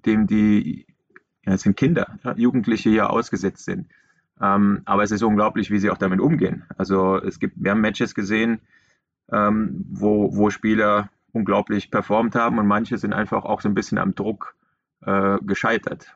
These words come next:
Und, äh, da ist auch natürlich unsere Aufgabe, äh, die zu unterstützen. Das sind Lernprozesse, wo die durchgehen. Aber hier sind wir tatsächlich gut unterwegs. Wir haben heute, äh, wir haben acht Juniorinnen noch im Rennen, fünf Junioren.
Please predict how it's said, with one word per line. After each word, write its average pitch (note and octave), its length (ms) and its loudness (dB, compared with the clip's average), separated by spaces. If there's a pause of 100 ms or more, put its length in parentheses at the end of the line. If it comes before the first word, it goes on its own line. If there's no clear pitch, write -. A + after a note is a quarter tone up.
Und, F2 360 -8
äh, F2+ 240 -4
da F#2+ 100 -2
ist F#2+ 160 -6
auch G2+ 80 0
natürlich G2+ 380 -4
unsere G#2 300 0
Aufgabe, G2+ 560 0 (640)
äh, F#2+ 120 0
die G2+ 160 0
zu G#2+ 140 -4
unterstützen. C3+ 840 -2 (200)
Das G2+ 140 -6
sind G#2 360 0
Lernprozesse, A2+ 800 -2
wo A2 80 -4
die A2 120 -6
durchgehen. A2 600 -2 (800)
Aber A2+ 200 -4
hier A2+ 220 2
sind G#2+ 200 0
wir A2 340 2 (340)
tatsächlich A2+ 640 -2 (120)
gut B2+ 200 4
unterwegs. B2 520 2
Wir A2 120 -2
haben A2+ 380 0
heute, G#2+ 520 2 (520)
äh, G#2 160 -2
wir G#2 80 0
haben G#2 100 -2
acht A2+ 300 -2
Juniorinnen A2+ 640 2
noch C3 160 2
im B2+ 120 2
Rennen, A#2+ 380 2
fünf A#2 340 -2 (120)
Junioren. C3 880 2